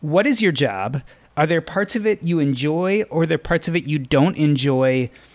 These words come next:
If there are parts of it you enjoy, could you get rid of or subtract out those things you don't enjoy?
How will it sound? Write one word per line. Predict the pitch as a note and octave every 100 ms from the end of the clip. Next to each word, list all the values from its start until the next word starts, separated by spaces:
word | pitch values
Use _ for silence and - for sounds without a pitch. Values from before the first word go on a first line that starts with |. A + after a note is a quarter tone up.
| - _ _ -
If | F#3
there | -
are | F#3+
parts | A3+ C4+
of | C4+
it | C4
you | G3+ G#3+
enjoy, | G3 F#3 G3+ G#3
could | G#3 F#3+ F3+
you | G3+ G#3
get | E3 G#3 G3
rid | F3 G#3+
of | A3+
or | F#3+
subtract | - F3 - F#3 F3+
out | F3+ E3+
those | D#3 D3
things | - F3 D#3+ C3+
you | C#3+
don't | D3 D3 -
enjoy? | D#3+ C3 C3 B2 A#2 A2